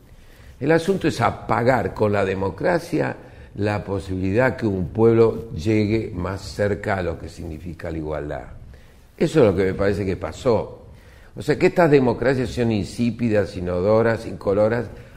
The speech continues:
hasta que no dan resultado en términos de que el Fondo Monetario se tiene que meter para reparar Y ellos hacen negocio a su vez diciendo que son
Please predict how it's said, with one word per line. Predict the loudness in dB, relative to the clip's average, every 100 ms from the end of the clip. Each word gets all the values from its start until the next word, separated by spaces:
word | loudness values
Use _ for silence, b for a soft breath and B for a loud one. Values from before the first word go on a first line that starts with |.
| B
hasta | -2 -2 0 0 0 0
que | 2
no | 4 4 4
dan | 4 2
resultado | 0 -2 -2 -4 0 4 6 4 0 B B B
en | -8 -6
términos | 0 2 2 0 -2
de | -2
que | -2
el | -4
Fondo | 0 0 2 2
Monetario | 2 2 0 0 0 -2
se | -10 -10
tiene | -6 -4
que | -2
meter | -2 -2 0 -2 -2
para | -6 -6 -6
reparar | -4 -4 -4 -6 -4 -2 -2 -2 -6 B B B B
Y | -4 -2
ellos | -2 -4 -8
hacen | -2 -2 0 -4
negocio | -2 -2 -2 -4
a | -6
su | -4 -2
vez | 2 2 0 -4 -16 -20 -10
diciendo | -10 -6 -4 -2 -2
que | -4
son | -8 -2 -2 -2